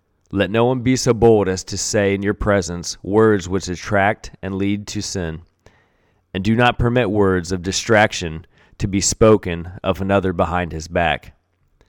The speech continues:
Suffer it not that any ill be spoken of God or his saints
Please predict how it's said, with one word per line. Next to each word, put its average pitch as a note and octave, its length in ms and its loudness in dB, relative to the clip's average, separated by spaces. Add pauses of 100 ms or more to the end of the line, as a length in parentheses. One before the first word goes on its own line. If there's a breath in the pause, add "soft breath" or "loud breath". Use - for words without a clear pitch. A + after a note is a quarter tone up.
(1300)
Suffer A#2+ 520 2
it F#2+ 80 -2
not A2 420 2
that F#2+ 220 0
any A#2 340 0
ill F#2+ 480 2
be G#2 140 0
spoken A2 480 0
of G2 160 -2
God E2+ 500 2
or G2+ 200 2
his G2+ 140 0
saints E2+ 540 -4